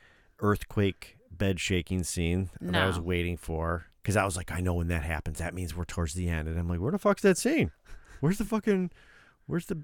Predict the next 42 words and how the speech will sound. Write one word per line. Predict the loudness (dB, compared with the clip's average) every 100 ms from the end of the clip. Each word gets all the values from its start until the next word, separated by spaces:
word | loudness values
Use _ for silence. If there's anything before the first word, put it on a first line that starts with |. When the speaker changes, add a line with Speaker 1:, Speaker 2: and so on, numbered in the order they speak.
| -8
Speaker 1:
you | -2 0
know, | 2 0
where's | -2 -4
the | -2
bed | -2
Speaker 2:
I | 0
Speaker 1:
shaking?" | 2 2 -2
Speaker 2:
think | -4 -6
you're | -10
thinking | -8 -8 -6 -8
of | -8
The | -12 -12
Exorcist. | -12 -12 -14 -12 -14 -14 0
Speaker 1:
But | 2
we | 4 4
do | 10 10 10
get, | 6 4 -2 _ _ _ -6
uh, | -2 -2
Micah | 0 2 2 2 0 -2 -4 -8 _ _ -8
completely | -6 -2 0 2 0 -4
thrown | -4 0 2 2
against | 0 -2 -4
the | -10
fucking | -6 -4 -4 0
wall. | 4 6 6 2 -6 -4
Speaker 2:
Yeah. | 0 4 4 2 -6 -16 -20 _ _ _ _ _ _
And | 0 0 0 -4
we | -6 -4
get | -2 -4 -8 _ _ _ _ _ _
Katie | -2 0 2
coming | 2 0 2
back, | 0 -2 -4
clearly | -2 2 2
possessed | 2 0 0 -2 -4
with | -8 -6
blood | -2 0 0
all | 0 -2
over | -4 -6 -10
the | -12
front | -14 -16
of | -18
her. | -20